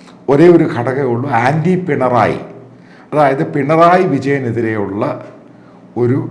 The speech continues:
ആ, റഫറാൻഡമാണ് കേരളത്തിൽ നടക്കുന്നത്. അത് അല്ലാതെ കേന്ദ്ര ഗവൺമെൻറ്റുമായിട്ട് ബന്ധപ്പെട്ട സംഭവങ്ങളുടെ ടോപ്പിക് ഡിസ്കഷൻ കേരളത്തിൽ എവിടെയും നടന്നിട്ടില്ല. അതായത് കാര്യമായിട്ട് മീഡിയയിൽ പോലും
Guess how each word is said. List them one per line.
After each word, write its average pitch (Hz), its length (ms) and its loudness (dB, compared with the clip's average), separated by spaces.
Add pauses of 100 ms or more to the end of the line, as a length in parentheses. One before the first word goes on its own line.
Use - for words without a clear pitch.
(460)
ആ, - 20 -4 (540)
റഫറാൻഡമാണ് 139 920 0 (100)
കേരളത്തിൽ 101 400 -4 (100)
നടക്കുന്നത്. 98 440 -8
അത് 98 80 -12 (140)
അല്ലാതെ 123 420 2 (1160)
കേന്ദ്ര 214 400 6 (160)
ഗവൺമെൻറ്റുമായിട്ട് 143 760 -2 (100)
ബന്ധപ്പെട്ട 123 520 -4 (160)
സംഭവങ്ങളുടെ 120 720 -4 (140)
ടോപ്പിക് 120 540 0
ഡിസ്കഷൻ 107 540 -4 (800)
കേരളത്തിൽ 135 560 0 (240)
എവിടെയും 165 580 2
നടന്നിട്ടില്ല. 101 580 -4 (600)
അതായത് 135 300 2 (160)
കാര്യമായിട്ട് 139 760 2 (140)
മീഡിയയിൽ 131 500 -2
പോലും - 240 -6